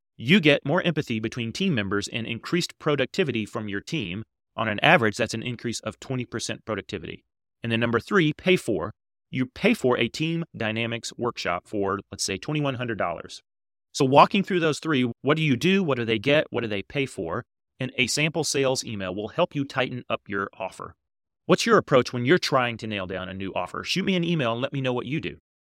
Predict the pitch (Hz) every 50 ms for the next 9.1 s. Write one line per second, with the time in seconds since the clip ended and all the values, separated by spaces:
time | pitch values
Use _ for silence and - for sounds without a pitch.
0 | _ _ _ - 139 175 185 180 185 190 180 190 170 - - - 202 240 175 110
1 | 101 98 - - - 175 185 - - 247 226 - - 180 - - - 226 214 -
2 | 104 95 92 82 - - - - - - 180 208 185 - - - 170 151 127 120
3 | 117 113 120 - - 123 127 147 147 143 135 117 131 127 - 113 104 - - 104
4 | 101 98 98 87 82 90 107 110 - _ 123 120 113 117 107 - - 143 139 135
5 | 131 127 120 127 117 107 104 98 85 107 104 - - - - - - 110 107 107
6 | 101 92 80 - - 104 92 - - 196 196 180 - 185 170 - 123 107 101 92
7 | 85 87 90 - - 175 175 160 - - - - - - 117 107 110 104 98 92
8 | 80 85 90 - - - 175 170 170 165 160 143 156 156 147 165 151 151 - -
9 | -